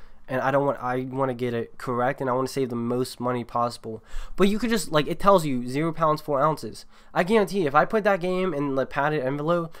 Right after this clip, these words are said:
put it on my scale, it's gonna be close, because, and the post office does not care, honestly.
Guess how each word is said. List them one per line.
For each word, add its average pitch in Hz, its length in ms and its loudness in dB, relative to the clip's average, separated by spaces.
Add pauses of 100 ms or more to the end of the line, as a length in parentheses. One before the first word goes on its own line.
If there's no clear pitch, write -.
(180)
put 170 120 -2
it 170 80 4
on 165 120 6
my 151 80 4
scale, 165 380 4
it's 180 200 2
gonna 214 160 4
be 135 140 -4
close, 117 480 2
because, 123 260 -8
and 135 140 0
the 131 40 -2
post 170 300 0
office 151 260 2
does 135 160 -2
not 127 360 2
care, 117 280 0
honestly. 113 520 -2